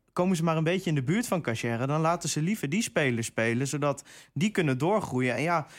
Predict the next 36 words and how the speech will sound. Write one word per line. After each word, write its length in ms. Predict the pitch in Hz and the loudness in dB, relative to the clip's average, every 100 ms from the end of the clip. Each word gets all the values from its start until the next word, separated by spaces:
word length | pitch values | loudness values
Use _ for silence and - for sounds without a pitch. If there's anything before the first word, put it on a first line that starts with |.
| - | -8
je 80 | - | -2
hebt 120 | 170 | -2
toch 140 | 214 208 | 0 2
wel 120 | 160 | 2
een 100 | 135 | 2
klap 220 | 139 131 | 0 2
geld 240 | - 208 | 2 2
voor 140 | - 175 | 2 0
Cachera 380 | 151 - 139 120 | 0 2 2 2
nog 120 | 113 | 2
steeds 200 | 123 107 | 0 0
betaald. 360 | 113 117 131 | 2 2 4
Dat 140 | 180 160 | 2 0
vergeten 380 | 139 165 175 147 | 0 2 2 2
mensen 260 | 117 113 | 0 0
wel 120 | 113 147 | 0 0
eens, 80 | |
dat 140 | 160 151 | 0 0
je 80 | 139 | 0
ook 180 | 139 | 0
een 100 | 139 127 | 2 2
huursom 420 | 175 175 143 117 | 4 2 0 0
betaalt 420 | 117 117 113 185 | 2 2 2 0
als 140 | 139 - | -2 -2
je 100 | 123 | 0
een 240 | 113 113 | 0 -2
speler 340 | - 117 113 | -2 -2 -2
haalt 300 | 107 113 175 | 0 0 -2
en 80 | - | -4
je 80 | 127 | -4
betaalt 340 | 113 123 123 127 | -4 -2 -2 -2
een 80 | |
deel 160 | 123 127 | -2 -2
van 120 | 120 | -4
zijn 120 | 113 | -6
salaris. 580 | 117 113 107 127 165 220 | -6 -4 -2 -2 -2 -6